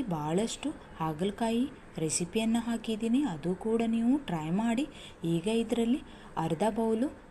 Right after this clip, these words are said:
ಮೊಸರು ಹಾಕ್ತಾ ಇದ್ದೀನಿ, ಗಟ್ಟಿ ಮೊಸರು. ಈ ಥರ ಮೊಸರು ಹಾಕೋದ್ರಿಂದ ಹಾಗಲಕಾಯಿ ಪಲ್ಯಕ್ಕೆ ಕೈ ಅಂಶ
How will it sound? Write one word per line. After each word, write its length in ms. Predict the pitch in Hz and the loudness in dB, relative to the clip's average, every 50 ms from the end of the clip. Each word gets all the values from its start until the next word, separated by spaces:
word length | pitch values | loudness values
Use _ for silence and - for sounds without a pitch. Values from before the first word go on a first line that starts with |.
| - - - | -12 -4 -2
ಮೊಸರು 300 | 165 165 170 - - 196 220 | -2 0 0 -2 0 0 0
ಹಾಕ್ತಾ 260 | 226 220 - - 226 220 220 | 0 -2 -2 -2 0 0 0
ಇದ್ದೀನಿ, 240 | 214 214 220 233 285 302 - | 0 2 2 4 4 4 2
ಗಟ್ಟಿ 240 | 180 165 - - 214 226 240 | 0 -2 0 0 4 6 6
ಮೊಸರು. 300 | 240 240 240 - 247 294 - - - - - - - - - - - - - - - - - - - - 165 | 6 6 4 2 -2 -2 -2 -6 -16 -18 -20 -20 -20 -20 -20 -18 -18 -18 -18 -16 -16 -16 -16 -8 -2 0 0
ಈ 20 | 160 - - | 0 2 2
ಥರ 120 | 208 220 247 302 302 208 | 2 2 4 4 4 4
ಮೊಸರು 300 | 175 165 - - - 220 226 | 4 2 0 -2 -2 0 0
ಹಾಕೋದ್ರಿಂದ 640 | 233 233 - - 226 214 226 226 226 226 226 262 320 - - - - - - | 0 0 0 -2 0 0 0 0 2 2 2 2 0 -2 -8 -18 -20 -6 -2
ಹಾಗಲಕಾಯಿ 560 | 165 160 160 151 175 190 190 - 240 233 240 240 233 | 0 0 2 4 2 0 2 2 2 2 2 2 2
ಪಲ್ಯಕ್ಕೆ 440 | 240 226 220 220 226 220 - - 302 302 - | 0 0 0 0 -2 -2 -2 -4 -4 -4 -2
ಕೈ 120 | - 175 160 160 170 196 | -2 0 2 2 2 2
ಅಂಶ 180 | 226 226 - | 2 2 2